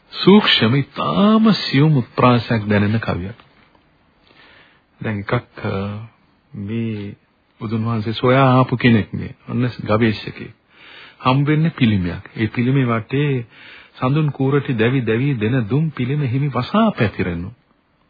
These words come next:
ඒ පිළිම හිමි වසා පැතිරෙන මේ කවියෝ වචන නිකන් ලියන්නේ නැහැ. මේ පිළිමේ පවා, ඒකේ තේරුම පවා වැහිලා යනවා. මේ දුම් වලින් තේරුමත් වැහිලා යනවා. ඒතර මේ කිසි, කිසි අර්ථයක් නැහැ. දුම්,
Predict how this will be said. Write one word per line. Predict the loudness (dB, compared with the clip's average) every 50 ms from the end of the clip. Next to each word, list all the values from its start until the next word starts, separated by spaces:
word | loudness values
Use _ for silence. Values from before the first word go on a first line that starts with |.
| _ _ _ _ _ _ _ _ _ _ _ -8
ඒ | -6 -6
පිළිම | -4 -2 -2 0 0 0
හිමි | 0 -2 -2 -2
වසා | -2 -2 -2 0 0 0 0 0
පැතිරෙන | 0 -2 -2 0 -2 -2 0
මේ | 0 -2 -2 -4 -8 -14 -18 -20 -20 -18 -12
කවියෝ | -8 -4 -2 0 2 2 2
වචන | 0 0 0 0 0 0
නිකන් | 0 0 -2 -2 -2
ලියන්නේ | 0 -2 -2 -2 -2 -2 -4
නැහැ. | -4 -6 -6 -8 -12 -14 -12
මේ | -12 -12 -12
පිළිමේ | -8 -8 -6 -4 -2 0 0 0 0 2 0 0 -2 -2
පවා, | -4 -4 -4 -4 -4 -4 -4 -4 -4
ඒකේ | -4 -6 -8 -10 -10
තේරුම | -8 -4 -2 0 0 0 0 -2 -2
පවා | -2 -2 -2 0 0 0
වැහිලා | -2 -2 0 0 2 2 2 2 0
යනවා. | 2 2 2 2 2 0 -4 -8 -14 -20 -20 -20 _
මේ | _ -4 -4 -2
දුම් | 2 2 4 4
වලින් | 4 2 0 -2 -6 -8 -10 -8
තේරුමත් | -2 0 0 0 0 0 -2 -4 -6 -6
වැහිලා | -8 -8 -8 -8 -8 -10 -10
යනවා. | -12 -14 -16 -18 -20 _ _ _ _ _ _ _ _ _ _ _ _ _ _ _ _ -20 -20 -20 -20 -20
ඒතර | -8 -4 -2 0
මේ | 0 0 0
කිසි, | -2 -6 -8 -4
කිසි | -2 -2 0 0 2
අර්ථයක් | 2 2 0 0 0 -2 0 0
නැහැ. | 2 0 0 0 0
දුම්, | 0 0